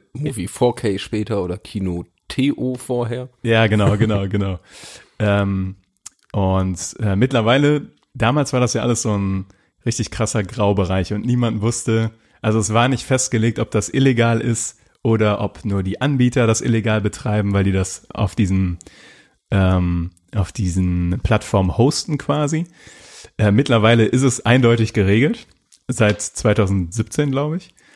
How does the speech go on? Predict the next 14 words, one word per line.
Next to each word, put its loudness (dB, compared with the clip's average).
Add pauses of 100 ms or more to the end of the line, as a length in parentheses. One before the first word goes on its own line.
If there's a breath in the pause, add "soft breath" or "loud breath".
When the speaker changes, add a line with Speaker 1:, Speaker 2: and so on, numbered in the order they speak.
(140 soft breath)
Speaker 2:
dass -4
es -2
Speaker 1:
Mhm. -6
Speaker 2:
mittlerweile, 2
wenn 2
du 2
selber 4
einschätzen -2
kannst, -2
dass -2
die -2
Seite -2
illegal -2
ist, -6